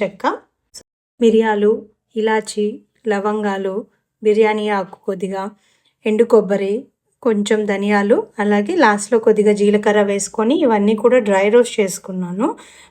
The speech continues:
ఆ డ్రై రోస్ట్ చేసుకొని అలా పక్కన పెట్టేసుకున్నాను. So, ఈ విధంగా మసాలా మనం విడిగా ప్రిపేర్ చేసుకుంటే అప్పటికప్పుడు ఆ టేస్ట్ కూడా something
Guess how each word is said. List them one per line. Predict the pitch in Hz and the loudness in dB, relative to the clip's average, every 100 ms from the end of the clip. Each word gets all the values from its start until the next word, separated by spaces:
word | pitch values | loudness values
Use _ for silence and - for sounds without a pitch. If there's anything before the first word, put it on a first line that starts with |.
| - | -8
ఆ | |
డ్రై | 233 220 208 | 2 4 4
రోస్ట్ | 220 220 240 | 2 0 0
చేసుకొని | 220 - 226 247 | 0 0 -2 0
అలా | 359 240 | 0 0
పక్కన | 226 208 - 226 | 2 0 0 -2
పెట్టేసుకున్నాను. | 214 202 202 190 - 202 196 190 190 330 480 - | 0 0 -2 -4 -8 -8 -8 -6 -6 -6 -8 -6
So, | 302 | -4
ఈ | 254 240 | -2 -2
విధంగా | 233 233 240 | -2 -2 -2
మసాలా | 226 214 233 226 | -2 0 0 0
మనం | 226 220 220 | 0 -2 0
విడిగా | 208 220 | 0 0
ప్రిపేర్ | 220 220 226 214 | 0 -2 -2 0
చేసుకుంటే | 220 208 - 208 | 0 -2 -6 0
అప్పటికప్పుడు | 277 - 220 208 202 240 | 0 0 -2 -2 -4 0
ఆ | 277 | 0
టేస్ట్ | 254 208 202 202 | 0 -2 -4 -4
కూడా | - 226 | -4 -2
something | 240 233 214 220 | -4 -6 -10 -10